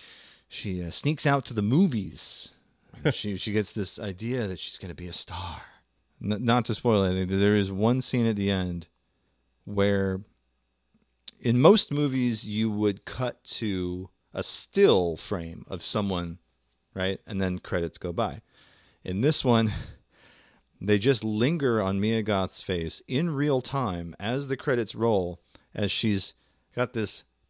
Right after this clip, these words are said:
painful looking smile on. And those credits are long. <laughs> It just goes on for a very long time. I had to check and, like, "Is she moving?" Yes. Oh God. So they literally sat there.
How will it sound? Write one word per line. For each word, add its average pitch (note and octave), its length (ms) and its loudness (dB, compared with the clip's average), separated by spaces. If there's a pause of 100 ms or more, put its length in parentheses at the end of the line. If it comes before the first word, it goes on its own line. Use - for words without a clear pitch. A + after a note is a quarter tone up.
painful D3 600 0
looking A#2 340 0
smile G#2+ 560 0
on. C#2+ 280 -10
And G#2+ 120 -8
those G3+ 200 0
credits D#3 440 0 (140)
are F2+ 300 -4
long. F#2+ 840 -4
<laughs> - 60 -12 (880)
It A3 260 4
just - 300 -2
goes F3 300 4
on D3 420 -4 (880)
for C#3+ 240 -2
a B2+ 100 0
very C3+ 380 2
long A#2+ 280 0
time. G2+ 280 -4
I D3 140 -2
had F#3 200 0
to G#2+ 80 -10
check - 640 -2 (320)
and, A2 100 -8
like, G2+ 220 -2
"Is F#2+ 80 0
she - 160 2
moving?" D#3 440 2
Yes. G#2 560 0
Oh G2+ 200 -4
God. D2 460 -6 (160)
So A2+ 140 -4
they A2 200 2
literally G#2+ 500 0
sat G#2+ 340 0
there. D#2+ 280 -4